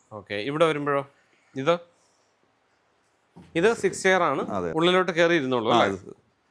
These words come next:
Speaker 2: സ്പേസ് നമുക്കില്ലാത്തവർക്ക് വളരെ സുഖമായിട്ട് ഇടാം.
Speaker 1: ആ,
Speaker 2: ഇങ്ങോട്ട്
Speaker 1: ഓക്കെ.
Speaker 2: കയറി. നമുക്കൊരു മുപ്പത്തൊന്ന് അഞ്ഞൂറിന് കൊടുക്കാം.
Speaker 1: മുപ്പത്തൊന്ന് അഞ്ഞൂറ്. ഗ്ലാസ് ടോപ്പ് ആണ്.
Speaker 2: ഗ്ലാസ്
Speaker 1: സിക്സ്
Speaker 2: ടോപ്പ്
Speaker 1: ചെയർ
Speaker 2: ആണ്,
Speaker 1: ആണ്
Speaker 2: സിക്സ്
Speaker 1: വരുന്നത് അല്ലേ?
Speaker 2: ചെയർസ് ആണ്, അതെ.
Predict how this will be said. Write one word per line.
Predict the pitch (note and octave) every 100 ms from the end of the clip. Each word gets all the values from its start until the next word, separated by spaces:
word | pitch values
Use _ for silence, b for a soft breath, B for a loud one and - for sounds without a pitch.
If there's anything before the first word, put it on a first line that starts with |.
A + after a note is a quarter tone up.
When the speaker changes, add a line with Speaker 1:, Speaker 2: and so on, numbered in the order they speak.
| _ _
Speaker 2:
സ്പേസ് | - B2 B2+ D3
നമുക്കില്ലാത്തവർക്ക് | D3 - B2+ B2 A#2+ B2 A#2 B2 B2
വളരെ | A#2+ A2+
സുഖമായിട്ട് | A2+ A2 G#2+ F#2+
ഇടാം. | D#2+ -
Speaker 1:
ആ, | B2+ A2 G2 F#2
Speaker 2:
ഇങ്ങോട്ട് | F2 F2+ F2+ F2
Speaker 1:
ഓക്കെ. |
Speaker 2:
കയറി. | E2+ - - _ _ -
നമുക്കൊരു | C#3+ D3 D3+
മുപ്പത്തൊന്ന് | C#3 D3 D#3 D3
അഞ്ഞൂറിന് | C#3 C3+ B2+
കൊടുക്കാം. | G2+ D2+ -
Speaker 1:
മുപ്പത്തൊന്ന് | B2+ C#3+ C#3+ A#2+
അഞ്ഞൂറ്. | G2+ G2+ C3
ഗ്ലാസ് | C#3 B2+ A#2+
ടോപ്പ് | D3 B2+
ആണ്. | B2
Speaker 2:
ഗ്ലാസ് | F#3 F#3+
Speaker 1:
സിക്സ് | F#3
Speaker 2:
ടോപ്പ് | - D3+
Speaker 1:
ചെയർ |
Speaker 2:
ആണ്, | B2+
Speaker 1:
ആണ് | A2+
Speaker 2:
സിക്സ് | G#2
Speaker 1:
വരുന്നത് | G2+ E3
അല്ലേ? | A2
Speaker 2:
ചെയർസ് | F2 D2
ആണ്, |
അതെ. | C#2+